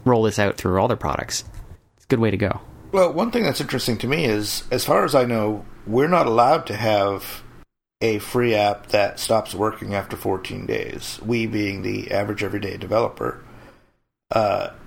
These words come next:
Speaker 2: and they are.
Speaker 1: I think the way they're getting around it is by making it say, like, "This is a free document viewer." Like, that's the functionality that's never going to change. Um, and th-, I, I think that's enough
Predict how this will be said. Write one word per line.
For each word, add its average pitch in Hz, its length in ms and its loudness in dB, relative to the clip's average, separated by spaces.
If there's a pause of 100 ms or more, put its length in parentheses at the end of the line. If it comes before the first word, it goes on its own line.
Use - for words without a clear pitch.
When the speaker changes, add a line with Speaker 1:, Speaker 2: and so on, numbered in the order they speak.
(100)
Speaker 2:
and 101 500 -2 (680)
they 104 340 -2
are. - 420 2 (720)
Speaker 1:
I 131 60 4
think 170 140 4
the 143 80 2
way 143 100 6
they're 127 120 4
getting 120 240 2
around 120 340 2
it 92 160 0
is 104 180 2
by 98 220 2
making 110 420 2
it - 220 -2
say, 110 420 2
like, 104 280 -2
"This 143 300 2 (100)
is 113 160 2
a 110 60 2
free 123 180 2
document 101 460 0
viewer." 73 320 -2 (680)
Like, 110 180 2
that's 131 260 0
the 131 80 0
functionality 107 540 2
that's - 240 -6
never 107 340 2
going 92 220 -2
to - 80 -10
change. - 440 -4 (840)
Um, 95 280 2
and 101 260 0 (120)
th-, 95 220 2
I, - 260 -10
I 110 40 0
think - 280 0
that's 110 300 0
enough 98 560 -2